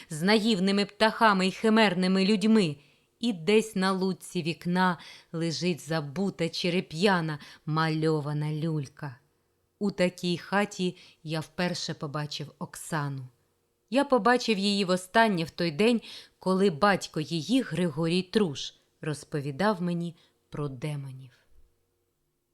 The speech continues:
Це було восени, ясного осіннього дня, гострого і різкого, як кисле, міцне, ароматне вкраїнське яблуко. Григорій Труш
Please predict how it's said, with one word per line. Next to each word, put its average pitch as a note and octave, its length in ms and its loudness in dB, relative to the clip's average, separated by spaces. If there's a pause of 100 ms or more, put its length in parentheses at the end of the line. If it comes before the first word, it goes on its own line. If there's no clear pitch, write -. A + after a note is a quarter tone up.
(500)
Це E3+ 260 -6
було D#3 400 -2
восени, E3+ 720 -4 (380)
ясного F3 840 -4
осіннього D#3 720 -6
дня, C3+ 440 -8 (460)
гострого D#3+ 720 -2
і E3+ 80 0
різкого, F#3+ 560 0
як F#3 320 -4
кисле, A#3+ 480 0
міцне, G3+ 540 0 (460)
ароматне F3 760 -2
вкраїнське E3 760 -6
яблуко. D3+ 720 -6 (600)
Григорій D3 560 -4
Труш A3+ 440 -6